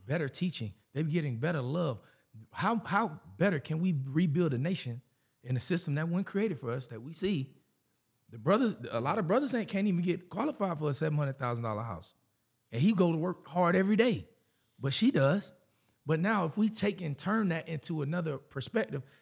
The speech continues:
that seven, three, four hundred thousand dollar house, now we, we talking about some real money that we can make moves with and we can build something with. But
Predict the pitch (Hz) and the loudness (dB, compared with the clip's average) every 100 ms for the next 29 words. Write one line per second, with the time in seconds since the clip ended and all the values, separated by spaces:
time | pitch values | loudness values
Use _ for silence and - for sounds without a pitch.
0 | _ _ 160 - - 202 190 185 175 _ | _ _ -6 -4 0 0 2 -2 -4 _
1 | _ _ 175 185 185 185 - _ _ - | _ _ 0 2 2 -2 -12 _ _ 0
2 | 196 180 156 180 170 165 160 156 196 156 | 2 2 0 -4 -2 -2 -2 -2 -2 -2
3 | 135 185 180 190 180 - 208 226 190 156 | -4 -2 -2 -2 -4 -10 -10 -8 -6 -4
4 | 143 123 120 160 151 208 131 - _ - | -6 -8 -6 -4 -2 0 -2 -6 _ -2
5 | 131 190 160 160 143 208 180 143 131 127 | 0 0 0 0 0 -2 0 -2 -2 -6
6 | - _ - 127 147 123 98 190 214 165 | -8 _ -2 0 2 0 4 6 6 4
7 | 131 127 117 113 90 - _ _ _ - | 0 -4 -6 -6 -6 -8 _ _ _ -6
8 | 139 | -6